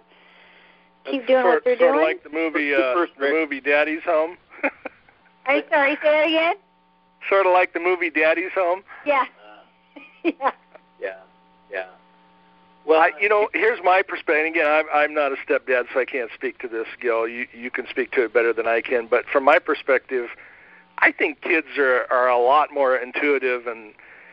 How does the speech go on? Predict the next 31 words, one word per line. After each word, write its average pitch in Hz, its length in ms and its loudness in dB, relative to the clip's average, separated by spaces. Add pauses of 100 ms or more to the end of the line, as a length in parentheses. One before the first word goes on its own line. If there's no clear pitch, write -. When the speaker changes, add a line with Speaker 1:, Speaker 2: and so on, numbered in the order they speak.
(180)
Speaker 2:
and 127 140 -2
intelligent 123 640 0
than 120 120 -4
we 120 120 -8
give 120 180 -4
them 113 80 -14
credit 123 380 -2
for, 117 240 -2
and, 110 240 -10
and 147 120 0
they 208 140 6
know, 113 400 -2 (640)
they 330 100 0
know 139 140 0
what's 123 180 -4
going 123 300 -2
on, 127 180 0
and 131 140 0
they 151 120 2
know 139 440 0 (1200)
what's 139 260 2
right 135 320 4
and 139 80 -8
what's 127 180 -4
not 127 260 0
right, 123 340 0 (760)
and, 127 340 -2
um, 113 340 -2 (920)
and 139 160 2
they 160 140 4
may 160 480 0